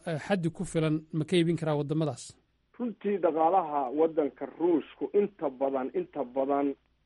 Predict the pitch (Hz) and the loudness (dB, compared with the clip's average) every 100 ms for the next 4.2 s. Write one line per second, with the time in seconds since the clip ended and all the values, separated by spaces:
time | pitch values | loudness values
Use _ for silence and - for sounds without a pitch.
0 | _ _ - 139 139 135 131 131 127 123 | _ _ -2 4 4 4 0 0 -2 -2
1 | 127 160 - 151 147 139 196 180 160 120 | -2 -2 0 0 0 0 0 2 0 0
2 | - 131 127 120 117 139 147 135 131 117 | -4 -6 -4 -6 -4 2 4 4 4 -2
3 | - 139 151 135 117 - 113 120 120 - | -4 0 4 4 0 -8 -14 -10 -10 -6
4 | 143 | -2